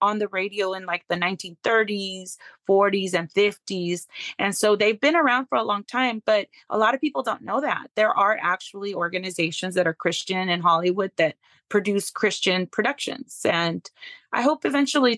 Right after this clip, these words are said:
to do something like that, actually. I do have a, a story that I would like to see come to life one day.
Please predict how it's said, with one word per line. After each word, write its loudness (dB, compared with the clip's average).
to 4
do -2
something -2
like -2
that, -2
actually. -4
I 2
do -2
have 2
a, 2
a -2
story 2
that 2
I 2
would -10
like -2
to -6
see -4
come -2
to 0
life 2
one -4
day. -2